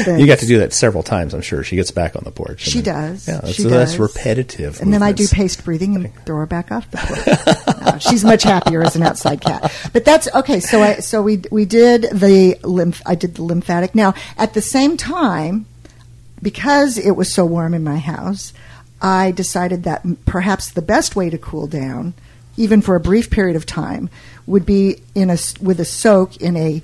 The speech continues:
Speaker 1: somewhat cool, not cold, but just slightly below body temperature, uh, bathtub, to which I added Epsom salts and lavender oil.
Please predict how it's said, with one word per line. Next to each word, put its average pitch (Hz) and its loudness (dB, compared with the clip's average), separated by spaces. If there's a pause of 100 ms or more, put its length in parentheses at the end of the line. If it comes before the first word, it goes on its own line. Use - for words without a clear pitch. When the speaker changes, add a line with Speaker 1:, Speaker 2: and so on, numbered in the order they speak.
(160)
Speaker 1:
somewhat 311 2
cool, - -10
not - -4
cold, 180 2 (640)
but 190 -2
just - -4
slightly 233 0
below 185 4
body 156 -2
temperature, - -10 (580)
uh, - -6
bathtub, 180 -2 (160)
to - -10
which - -4 (1000)
I 220 6
added 190 0 (140)
Epsom 202 -4
salts - -4 (200)
and 269 -2
lavender 139 -8
oil. - -18